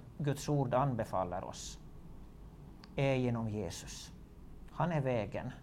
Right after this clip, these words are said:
han är sanningen och livet. Därför så ber vi i Jesu namn. Vi söker inte kontakt med den, eh, aktivt med den, det som finns i den andliga världen, till exempel med döda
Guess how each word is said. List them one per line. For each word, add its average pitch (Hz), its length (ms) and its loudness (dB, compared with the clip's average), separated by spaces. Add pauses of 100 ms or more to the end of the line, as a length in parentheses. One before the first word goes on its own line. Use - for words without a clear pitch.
(140)
han 156 120 -2
är 147 80 2
sanningen 104 680 0 (280)
och 104 140 0
livet. 82 380 -2 (300)
Därför 175 340 10
så 165 160 4
ber 147 260 8
vi 120 100 4
i 107 300 6
Jesu 180 260 4
namn. 160 380 6 (2500)
Vi 135 100 6
söker 165 480 12
inte 170 280 10
kontakt 151 560 10
med 147 160 10
den, 135 220 8 (560)
eh, 127 360 10
aktivt 143 540 10
med 139 140 6
den, 127 220 6 (1120)
det 147 120 10
som 135 180 8
finns 143 480 6
i 143 60 10
den 127 200 10 (100)
andliga 170 500 12
världen, 160 480 12
till 147 120 8
exempel 135 460 6
med 127 160 8
döda 143 460 8